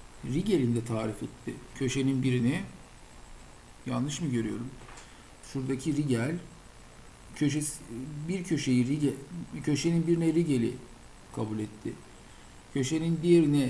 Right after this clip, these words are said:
Sirius'u kabul etti. Diğerine Procyon kabul etti ama Betelgeuse bu altıgenin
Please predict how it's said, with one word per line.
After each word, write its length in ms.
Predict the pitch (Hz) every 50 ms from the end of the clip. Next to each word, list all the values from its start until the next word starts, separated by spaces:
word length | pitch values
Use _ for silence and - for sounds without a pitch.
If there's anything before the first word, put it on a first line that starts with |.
| 117 -
Sirius'u 640 | - - - 165 165 160 143 127 113 - - - 110 104 95 - - - - - - -
kabul 220 | 110 107 113 113
etti. 500 | 110 113 - - - - 165 170 170 151 135 131
Diğerine 400 | 135 147 156 151 147 151 160 165 156 151
Procyon 460 | - 160 156 147 - - 131 120 120 117
kabul 280 | 117 120 110 110 113
etti 280 | 113 113 117 - - 170
ama 280 | 170 170 165 143 131
Betelgeuse 960 | 139 135 135 - 151 151 151 147 147 147 156 160 143 - - 156 170 175 175 - - - - - - - - - - - - - -
bu 120 | 139 143
altıgenin 640 | 139 135 139 131 139 151 143 147 147 156 165 170